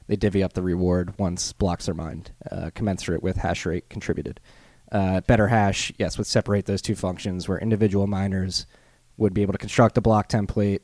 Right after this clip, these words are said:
and decide how the, their blocks are templated, uh, and then all the block, or the pool operator, excuse me, would do is divvy up the reward.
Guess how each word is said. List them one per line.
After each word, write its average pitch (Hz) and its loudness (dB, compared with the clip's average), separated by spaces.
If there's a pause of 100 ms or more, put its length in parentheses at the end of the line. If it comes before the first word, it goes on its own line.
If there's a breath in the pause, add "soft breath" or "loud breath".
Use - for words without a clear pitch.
(140)
and 95 -10
decide 110 2
how 107 2
the, 104 -2
their 113 4
blocks 104 0
are 98 -12
templated, 92 -2 (460 soft breath)
uh, 98 2
and 101 0
then 101 4
all 101 6
the 104 4
block, 101 2 (100)
or 107 2
the 95 -2
pool 110 6
operator, 98 2
excuse 92 -4
me, 95 -4 (260 soft breath)
would 104 2
do 98 4
is 95 0
divvy 98 0
up 95 -2
the 92 -4
reward. 90 -4